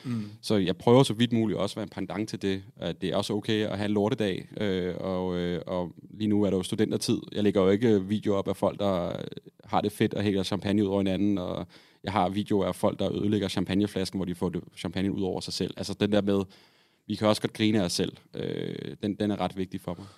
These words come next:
Speaker 1: Så du er sådan lidt anti, hvad kan man sige, anti-Instagram på en eller anden mærkelig måde, i forhold til, at,
Speaker 2: Mm.
Speaker 1: at, ja, netop som du selv siger, at det hele handler om, hvor flot og lækkert ens liv kan være.
Speaker 2: Ja.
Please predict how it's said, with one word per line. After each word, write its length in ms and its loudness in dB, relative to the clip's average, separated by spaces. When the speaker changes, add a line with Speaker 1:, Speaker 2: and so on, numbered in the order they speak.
Speaker 1:
Så 100 -6
du 100 0
er 20 4
sådan 100 2
lidt 160 4
anti, 480 2
hvad 160 0
kan 80 -2
man 80 -6
sige, 360 -2
anti-Instagram 880 -4
på 100 -4
en 60 -2
eller 120 -8
anden 120 -4
mærkelig 300 -4
måde, 200 -2
i 40 -6
forhold 280 0
til, 140 -2
at, 160 0
Speaker 2:
Mm. 120 -6
Speaker 1:
at, 140 -8
ja, 80 -2
netop 220 2
som 140 -6
du 80 -6
selv 220 0
siger, 300 -2
at 320 -12
det 80 -8
hele 200 2
handler 200 -4
om, 100 -6
hvor 80 -6
flot 420 -4
og 100 -10
lækkert 280 -6
ens 180 -10
liv 140 -8
kan 100 -10
være. 160 -12
Speaker 2:
Ja. 120 -6